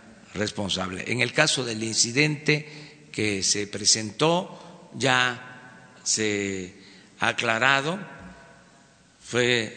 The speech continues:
en efecto un incidente que se registró el trece de abril, el trece de abril.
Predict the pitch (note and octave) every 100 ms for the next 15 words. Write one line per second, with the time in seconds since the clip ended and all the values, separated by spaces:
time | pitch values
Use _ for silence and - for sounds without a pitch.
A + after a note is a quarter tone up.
0 | G2+ G2 F#2 D3+ D3 A#2+ A2+ A2 - A#2
1 | C3+ C#3 B2+ D3+ C#3 - - - - -
2 | - G#2 - G#2 G#2 G2+ G2+ - B2 C#3
3 | C3+ - - - - A2+ G#2+ D3+ D#3 D3
4 | D#3 C3 C#3 C3+ C3+ D#3 C3 F#2 - -
5 | - - - - - - - - - -
6 | - _ - _ _ _ _ _ _ _
7 | _ _ _ _ _ _ _ _ _ _
8 | _ - G#2+ F#2+ C#3+ D#3+ E3+ - G3+ -
9 | G#2+ G#2 F#2+ G#2 F#2 -